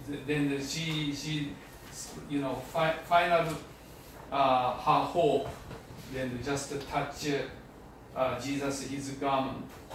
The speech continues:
then see, uh, what's happened. So really, really, her face, then the, uh,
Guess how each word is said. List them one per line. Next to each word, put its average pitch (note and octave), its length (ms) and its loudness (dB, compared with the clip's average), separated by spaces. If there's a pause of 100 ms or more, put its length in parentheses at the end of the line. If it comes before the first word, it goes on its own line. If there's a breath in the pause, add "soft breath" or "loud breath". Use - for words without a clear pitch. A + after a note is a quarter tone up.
(420)
then A#2+ 220 -4
see, B2+ 480 -6 (120)
uh, A2+ 380 -2 (380)
what's A#2 240 -8
happened. C3 360 -4 (600)
So E3+ 180 -2
really, D#3+ 400 2
really, C#3+ 440 0 (520)
her C#3 200 2
face, C#3+ 420 -2
then A#2+ 260 -6 (1040)
the, - 60 -10
uh, - 260 -8